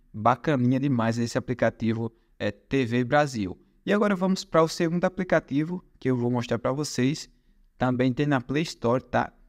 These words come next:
Basta você pesquisar, que é o aplicativo Soplay. É o Soplay Mais e tem esse aqui, Soplay.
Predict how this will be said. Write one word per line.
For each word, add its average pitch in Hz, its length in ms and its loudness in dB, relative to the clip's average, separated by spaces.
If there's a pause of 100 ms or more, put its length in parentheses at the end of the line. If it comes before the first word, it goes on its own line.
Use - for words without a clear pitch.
(160)
Basta 117 280 -2
você 131 240 -4
pesquisar, 135 760 -2
que 226 220 2
é 170 240 0 (340)
o 160 220 2
aplicativo 147 840 -2 (300)
Soplay. 135 880 0
É 135 100 0
o 123 120 0
Soplay 117 640 -2 (160)
Mais 156 560 -2 (340)
e 185 60 -4
tem 180 380 0 (100)
esse 151 180 -2
aqui, 156 400 0
Soplay. 131 720 0